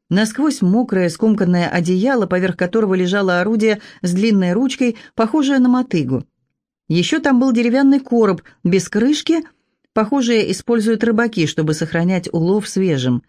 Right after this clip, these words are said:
Но, заглянув внутрь, он увидел там вместо рыбы освежеванных кроликов в изрядном количестве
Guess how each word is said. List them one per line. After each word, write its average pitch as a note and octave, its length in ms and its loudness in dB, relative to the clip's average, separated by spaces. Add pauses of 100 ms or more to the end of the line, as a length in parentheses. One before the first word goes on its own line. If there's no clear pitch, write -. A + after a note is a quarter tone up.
(520)
Но, F#3+ 360 2
заглянув F#3 520 0
внутрь, F3+ 580 0 (320)
он F#3+ 140 0
увидел G#3+ 340 0
там G3+ 200 0
вместо F#3+ 440 0
рыбы G3+ 340 0 (280)
освежеванных G#3 600 0
кроликов A#3 560 0 (380)
в F3+ 80 0
изрядном F3+ 420 0
количестве C4 680 -2